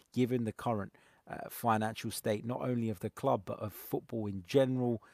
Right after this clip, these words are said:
No, actually, that's the wrong term. I'm not gonna say football in general, 'cause there's gonna be plenty of money thrown around in this transfer window, but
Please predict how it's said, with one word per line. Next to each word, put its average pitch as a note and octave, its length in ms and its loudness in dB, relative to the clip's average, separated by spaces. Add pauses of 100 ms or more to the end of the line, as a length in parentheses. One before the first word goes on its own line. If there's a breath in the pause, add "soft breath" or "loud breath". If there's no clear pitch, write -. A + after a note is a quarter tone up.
(240 loud breath)
No, A2+ 160 4
actually, A2 340 -2
that's F#2+ 140 -2
the G#2+ 100 -2
wrong G2 280 -4
term. F#2+ 240 -6
I'm G2 80 -6
not A2+ 100 -8
gonna G#2+ 120 -4
say G#2 160 -4
football G2+ 320 -8
in F#2 80 -6
general, F#2+ 320 -4
'cause - 240 -10 (320 soft breath)
there's G2+ 140 -8
gonna A2 160 4
be G2 80 -2
plenty G#2+ 320 -4
of F#2+ 80 -6
money G#2 280 -2
thrown G2+ 400 -4
around G2 340 -2
in F#2+ 100 -8
this F#2 120 -8
transfer A#2 420 -4
window, F#2 280 -6
but G2 200 -2